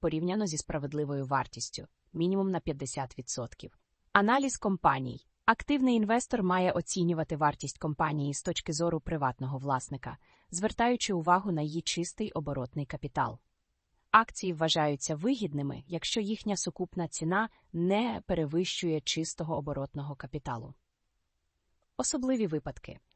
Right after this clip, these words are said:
Варто звернути увагу на особливі випадки, коли компанії поглинаються іншими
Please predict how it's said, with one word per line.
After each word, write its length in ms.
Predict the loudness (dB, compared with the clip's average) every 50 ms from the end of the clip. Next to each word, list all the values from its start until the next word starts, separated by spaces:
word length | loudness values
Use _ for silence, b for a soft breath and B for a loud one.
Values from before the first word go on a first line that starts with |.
| _ _ _ _ _ 0
Варто 280 | 2 2 2 2 0
звернути 420 | -2 0 0 0 2 0 0 0 0
увагу 380 | 0 4 6 6 6 4 2
на 140 | 0 0 0
особливі 640 | 0 -2 -4 -4 -4 -4 -2 -2 -2 0 0 0 0
випадки, 520 | 0 -2 -2 -2 -2 -4 -4 -8 -10 -10
коли 260 | -6 -6 -4 -4 -4
компанії 580 | -4 -2 -4 -2 2 2 2 2 2 0 0 0
поглинаються 680 | -2 -4 -4 -2 -2 -2 0 -2 -2 -4 -4 -6 -8 -8 _
іншими 600 | -2 -2 0 2 2 2 2 2 0 0 -2 -4